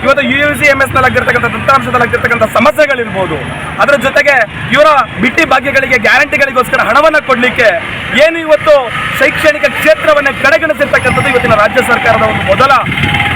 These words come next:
ಆದ್ಯತೆ ಕೊಡಬೇಕಾದಂತಹ ಶಿಕ್ಷಣ ಕ್ಷೇತ್ರವನ್ನ ಇವತ್ತು ಕಡೆಗಣಿಸಿದೆ ಅಂತಕ್ಕಂಥದ್ದು ಇವತ್ತು ವಿದ್ಯಾರ್ಥಿ ಪರಿಷತ್ ಆರೋಪವನ್ನ ಮಾಡ್ತಾ ಇದೆ.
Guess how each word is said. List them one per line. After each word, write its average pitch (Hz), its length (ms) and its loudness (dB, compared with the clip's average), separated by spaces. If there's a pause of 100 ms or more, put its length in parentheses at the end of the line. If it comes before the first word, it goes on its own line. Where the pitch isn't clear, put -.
(200)
ಆದ್ಯತೆ 302 380 0
ಕೊಡಬೇಕಾದಂತಹ 262 560 0
ಶಿಕ್ಷಣ 233 340 -2
ಕ್ಷೇತ್ರವನ್ನ 247 420 0
ಇವತ್ತು 247 260 2
ಕಡೆಗಣಿಸಿದೆ 220 500 0
ಅಂತಕ್ಕಂಥದ್ದು 202 500 -2
ಇವತ್ತು 202 200 -6
ವಿದ್ಯಾರ್ಥಿ 190 300 -2
ಪರಿಷತ್ - 460 -10 (300)
ಆರೋಪವನ್ನ 247 420 2
ಮಾಡ್ತಾ 160 260 0
ಇದೆ. 139 160 -2